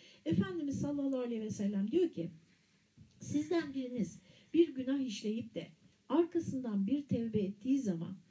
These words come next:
Cenab-ı Hak o kadar sevinir ki." Çünkü bakın şöyle düşünün arkadaşlar. Yeryüzü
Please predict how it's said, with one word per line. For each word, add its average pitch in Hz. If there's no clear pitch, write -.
Cenab-ı 330
Hak 196
o 330
kadar 285
sevinir 233
ki." 202
Çünkü 277
bakın 240
şöyle 247
düşünün 180
arkadaşlar. 151
Yeryüzü 269